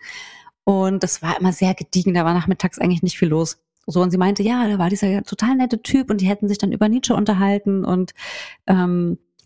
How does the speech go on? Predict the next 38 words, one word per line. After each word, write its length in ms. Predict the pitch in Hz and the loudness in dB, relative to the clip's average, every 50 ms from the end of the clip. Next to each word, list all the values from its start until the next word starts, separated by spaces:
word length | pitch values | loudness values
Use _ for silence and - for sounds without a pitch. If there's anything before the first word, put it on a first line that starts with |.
| - | 0
der 80 | - 190 | 2 4
sei 160 | 190 190 185 | 4 4 2
sehr 120 | 180 202 | 2 0
interessiert 380 | - - - 214 - 277 269 - | 0 0 -2 0 0 0 0 0
gewesen 260 | 262 226 233 220 214 | 0 0 2 2 2
und 40 | 196 | 4
hätte 180 | 208 202 214 - | 4 4 2 2
angekündigt, 560 | - 208 226 233 226 - 226 220 208 202 185 | 2 2 2 2 2 0 0 0 0 2 0
am 100 | 190 185 | 0 2
Abend 300 | - 165 175 190 208 196 | 2 2 2 2 2 2
wiederzukommen. 800 | 190 202 202 208 - - - - - - 160 156 160 151 151 - _ _ _ _ _ _ _ _ _ _ _ _ _ | 2 2 2 0 -2 -4 -10 -4 0 0 2 2 2 0 -2 -6 _ _ _ _ _ _ _ _ _ _ _ _ _
Also 360 | - 190 180 185 185 185 175 - - - - - - | -2 0 2 2 2 2 0 -2 -6 -16 -14 -4 0
meinte 260 | 185 185 196 190 202 | 2 2 2 2 2
sie, 240 | 165 202 202 196 196 - - - - | 2 2 2 0 0 -4 -10 -2 2
nur 120 | 214 214 | 2 2
dass 160 | 202 196 - | 2 2 0
du's 160 | - 196 - 180 | -2 0 2 2
weißt, 480 | 190 214 240 254 269 269 262 - - | 2 4 4 2 2 0 -2 -2 0
wenn 120 | 202 208 202 | 0 2 2
der 100 | 202 185 | 2 2
uns 140 | 196 202 - | 0 0 0
verwechselt, 560 | 190 185 190 226 233 - - 240 226 226 - | 0 2 2 0 0 0 0 0 0 2 2
ne, 340 | 208 202 214 214 214 202 - | 2 2 2 2 2 2 2
also 160 | 190 185 185 | 0 0 0
vielleicht 360 | - - 196 - - - - - | 0 -2 -2 -2 -4 -10 -8 -2
hat 180 | 180 196 - - | 0 0 0 0
er 60 | 185 | 0
das 160 | - 190 - | -2 -2 -2
dann 160 | - 196 190 | 0 0 2
nicht 120 | 196 202 208 | 2 2 0
mehr 120 | 196 175 | 0 0
auf 60 | 180 | 2
dem 80 | 196 190 | 0 0
Schirm, 280 | - - 214 208 208 | 2 2 2 2 0
dass 180 | 208 202 202 - | 0 -2 -2 -2
wir 120 | 196 185 | -2 0
Zwillinge 360 | - - 220 214 214 208 208 185 | 0 0 0 2 2 0 0 2
sind. 300 | 196 190 196 202 - | 2 2 0 0 -2